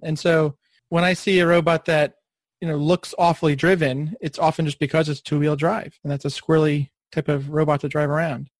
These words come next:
And so there are certainly good drivers and bad drivers in the sport, but I think the engineering of the robot has a lot more to do with it.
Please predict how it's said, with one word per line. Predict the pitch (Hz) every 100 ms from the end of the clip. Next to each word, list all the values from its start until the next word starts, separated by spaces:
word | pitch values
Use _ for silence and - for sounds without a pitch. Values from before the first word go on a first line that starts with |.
| 220
And | 165
so | 196
there | 185 196
are | 220
certainly | 214 202 180
good | 143 160
drivers | 151 156 151 147
and | 151
bad | 143 143
drivers | 151 151 147
in | 147
the |
sport, | 131 - 151 180 -
but | 151
I | 147
think | 165 156
the | 156 -
engineering | 165 160 160 156
of | 147
the | 143
robot | 143 143 139
has | 131 131
a | 139
lot | 143
more | 147 143
to | 135
do | 139
with | 135 123
it. | 123